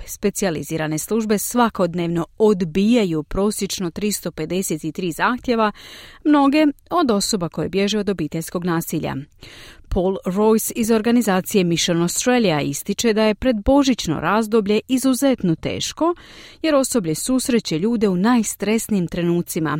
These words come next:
a dugoročni smještaj je gotovo nemoguće osigurati. U sjevernom teritoriju, gdje je stopa beskućništva dvanaest puta veća od australskog prosjeka,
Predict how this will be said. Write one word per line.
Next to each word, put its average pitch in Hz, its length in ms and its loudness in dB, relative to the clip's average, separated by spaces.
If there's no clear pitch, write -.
a 277 120 2
dugoročni 156 560 -2
smještaj 226 500 0
je 196 40 -2
gotovo 202 400 -2
nemoguće 170 680 -2
osigurati. 156 760 -6
U 262 80 0
sjevernom 156 500 0
teritoriju, 208 720 0
gdje 185 200 0
je 196 100 2
stopa 202 540 0
beskućništva 190 1080 0
dvanaest 180 920 2
puta 185 480 0
veća 185 420 0
od 151 140 -2
australskog 175 720 -2
prosjeka, 254 640 -2